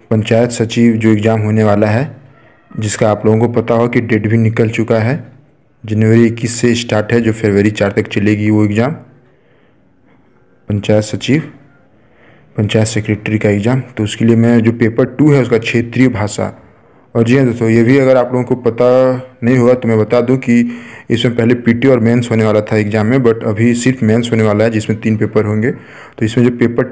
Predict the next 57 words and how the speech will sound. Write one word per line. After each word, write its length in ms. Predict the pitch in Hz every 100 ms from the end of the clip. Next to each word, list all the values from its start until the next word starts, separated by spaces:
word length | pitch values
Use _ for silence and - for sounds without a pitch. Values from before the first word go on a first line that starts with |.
| -
two 140 | 151
है 180 | 151 107
क्षेत्रीय 480 | 101 - 117 113 131
भाषा, 400 | 107 104 104 107 90 - _ _ _ _ _ _ _ -
उसके 280 | 110 -
लिए 100 | 127
मैं 120 | 127 120
ये 140 | 117
book 240 | 113 110
लाया 260 | 110 101 110
हूँ, 140 | 117 151 - - - _ - 113
आप 160 | 110
लोगों 120 | 110
को 100 | 110
दिखा 240 | 110 110 113
दूँगा। 160 | 123
इसमें 180 | 120 127
ऐसा 120 | 123 120
दावा 240 | 107 117
किया 180 | 123 123
जा 100 | 120
रहा 100 | 120
था 60 | 120
कि 120 | 117
जो 160 | 113 113 - - - -
राजस्व 320 | 113 117 123
कर्मचारी 400 | 120 113 113 110
है 60 | 120
उसमें 160 | 120
ninety 300 | 110 107 110
percent 340 | 127 110 120 117
person 280 | 113 110 117
जो 80 | 117
हैं 180 | 117 120
इसी 220 | 120 110
से 100 | 113
पूछे 300 | - 110 113
गए 120 | 107
थे। 160 | 107 135
तो 840 | - - - - - - - 127
मुझे 260 | 127 123 147
तो 120 | 147
नहीं 120 | 139
पता 240 | 139 127 135
क्योंकि 260 | 131 123
मैंने 260 | 123 120 123
वो 100 | 120
exam 260 | 117 110 107
नहीं 140 | 104
दिया 160 | 107 110
था। 200 | 131 151 - - - - - - - - -
और 140 | 117
ये 200 | 110 113 113
शिवांगन 680 | - - - 110 107 120 120
publication 540 | 117 113 117 110 120
का 140 | 117
है 200 | 117 135